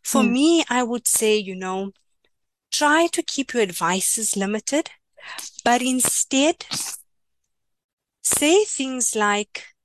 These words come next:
Speaker 1: "I know it's challenging. I'm here if you need to talk." I wish you didn't have to go through with it.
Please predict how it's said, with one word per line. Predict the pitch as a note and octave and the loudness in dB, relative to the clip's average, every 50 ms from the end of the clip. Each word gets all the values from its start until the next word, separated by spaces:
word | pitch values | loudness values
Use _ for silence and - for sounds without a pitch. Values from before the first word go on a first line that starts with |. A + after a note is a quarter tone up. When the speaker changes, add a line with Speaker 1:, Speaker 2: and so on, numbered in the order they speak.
| _ _ _ _ _ _ _ - | _ _ _ _ _ _ _ -8
Speaker 1:
"I | A3+ A3+ A3+ | -6 -6 -4
know | A3 A3 A3 A#3+ | -4 -4 -2 -2
it's | C#4+ D4 - - - - | -2 -2 -2 -4 -4 -4
challenging. | - - G#3+ G3+ G3 G3+ G3 G3 - - F#3+ F#3+ F#3+ G3+ G#3 _ _ _ - _ _ _ - - | -4 -4 -4 -2 -2 -4 -6 -6 -8 -8 -8 -8 -10 -10 -14 _ _ _ -20 _ _ _ -8 -4
I'm | A3 G#3+ G#3+ G#3 | -4 -4 -4 -4
here | - - - - G#3+ G#3+ G#3+ | -4 -4 0 2 2 4 4
if | A3 G#3+ - - - | 2 0 -4 -6 -8
you | G3+ F#3+ | -8 -6
need | F#3 F#3 F3+ - | -6 -8 -8 -6
to | - G3 | -8 -8
talk." | - - - - - - - - - - _ _ _ _ _ - - - - - - - _ - | -6 -6 -10 -10 -10 -16 -16 -18 -18 -20 _ _ _ _ _ -20 -18 -16 -16 -16 -18 -14 _ -2
I | - A#3+ | -2 -2
wish | A#3 G#3+ G3+ A#3+ C4+ C#4+ - - - - | -2 0 2 2 2 2 2 -2 -2 -4
you | A#3 | -4
didn't | G3 G#3+ G#3+ G#3 G#3 F#3+ | -4 -2 -2 -2 -2 -2
have | G3+ F#3+ - - | -2 -4 -4 -4
to | - G3 | -6 -4
go | - - E3+ F3 | -2 -2 -2 -2
through | - - - - E3+ F3 | -2 -6 -8 -8 -8 -8
with | F3 E3 - - - | -8 -10 -10 -10 -10
it. | E3+ - - _ - - - | -10 -12 -14 _ -10 -10 -10